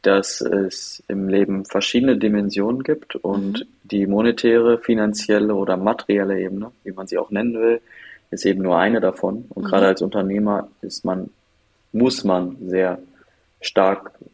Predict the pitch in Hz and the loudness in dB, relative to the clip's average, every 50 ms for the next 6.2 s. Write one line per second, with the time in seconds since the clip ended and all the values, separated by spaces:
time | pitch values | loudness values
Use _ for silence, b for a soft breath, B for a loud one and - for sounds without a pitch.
0 | _ - 92 92 92 95 95 - - 95 98 98 - 107 110 123 127 139 143 139 | _ 0 2 4 4 4 2 2 2 0 0 0 0 0 0 0 0 -4 -8 -6
1 | - 98 92 90 90 - - 92 87 90 87 - - - - 71 87 90 90 87 | -4 -2 0 0 0 0 0 0 -2 -2 -4 -6 -10 -8 -8 -4 0 0 0 0
2 | 90 92 98 95 92 90 90 - - - _ _ _ - - - - - - - | 2 0 0 0 -2 -4 -8 -12 -16 -20 _ _ _ -6 -4 -4 -4 0 2 2
3 | - - - 135 - - - _ _ _ _ - 196 202 196 214 233 - 190 - | 2 2 2 0 -4 -12 -20 _ _ _ _ -10 -10 -6 -4 -4 -2 -2 -2 -2
4 | 196 196 190 - - - - - - _ - 87 87 87 87 87 85 85 - - | -2 -2 -2 -4 -8 -14 -16 -20 -12 _ -2 -2 0 0 -2 -2 -6 -8 -10 -16
5 | _ _ _ _ _ _ _ _ _ _ _ _ _ _ _ _ _ _ - 90 | _ _ _ _ _ _ _ _ _ _ _ _ _ _ _ _ _ _ -8 -8
6 | 87 - - | -6 -8 -6